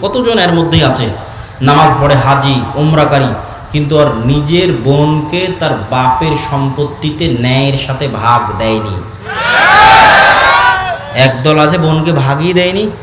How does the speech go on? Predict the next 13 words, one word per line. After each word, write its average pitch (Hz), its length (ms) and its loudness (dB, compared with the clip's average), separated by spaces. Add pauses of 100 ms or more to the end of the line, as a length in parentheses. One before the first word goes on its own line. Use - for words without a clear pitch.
আর 135 160 2
এক 143 180 0
দল 147 140 0
আছে 143 220 0
যদি 135 380 -2
দিয়ে 147 260 0
থাকে 160 220 0
তাহলে 147 200 0
ন্যায়ের 135 380 0
সাথে 135 240 -2
দেয়নি। 107 300 -4 (600)
যেটা 143 260 2
ভালো 135 580 2